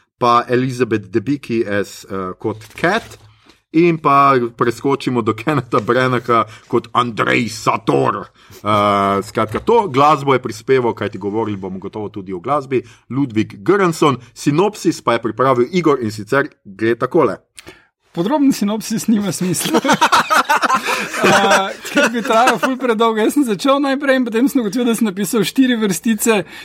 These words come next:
Speaker 2: in smo šele komaj dobro vstopili v tisto, eh, opero. In sem ugotovil, da, ne vem, dve strani sinopsisa, pa zdaj tu ne bi bilo smisla, pa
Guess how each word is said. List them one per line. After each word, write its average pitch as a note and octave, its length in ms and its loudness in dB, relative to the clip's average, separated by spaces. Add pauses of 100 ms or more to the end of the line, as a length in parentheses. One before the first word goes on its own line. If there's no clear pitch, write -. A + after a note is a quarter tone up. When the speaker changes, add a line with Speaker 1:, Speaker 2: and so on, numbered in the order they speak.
(100)
Speaker 2:
in G3 380 2
smo G3+ 240 0
šele G3+ 240 2
komaj G3+ 280 2
dobro F#3+ 260 0
vstopili F#3+ 560 -2
v E3 220 2 (140)
tisto, E3+ 500 -2
eh, D3+ 340 0
opero. G#3 480 2 (480)
In F#3+ 580 2
sem G3+ 220 0
ugotovil, F#3 380 2
da, F#3 100 0
ne F#3 140 2
vem, F3 100 0
dve F#3+ 180 2
strani F#3 380 0
sinopsisa, E3 640 -2
pa D3 320 0
zdaj D3 180 0
tu F3+ 120 -2
ne F3 100 4
bi E3+ 80 4
bilo E3 120 2
smisla, E3+ 320 -2
pa D3 220 -4